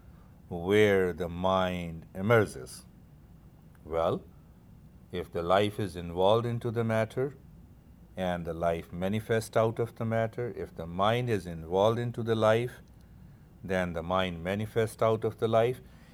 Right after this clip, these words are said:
It means this process of evolution continues. It means what is hidden in this mind which is yet to manifest.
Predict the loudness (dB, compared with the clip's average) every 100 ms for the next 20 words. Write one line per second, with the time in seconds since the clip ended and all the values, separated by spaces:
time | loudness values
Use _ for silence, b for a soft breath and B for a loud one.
0 | B 2 2 2 0 0 0 -2 2 6
1 | 8 8 0 0 4 4 2 -2 -2 0
2 | -2 -4 -6 -6 -6 -6 -6 -4 -4 -4
3 | -8 -16 -20 b b b b b -2 0
4 | 2 2 2 0 4 8 8 8 4 6
5 | 2 4 6 8 8 6 6 6 6 4
6 | 4 6 4 2 -2 -4 -2 -2 -2 4
7 | 4 4 -2 -2 0 -2 -6 -10 -12 -18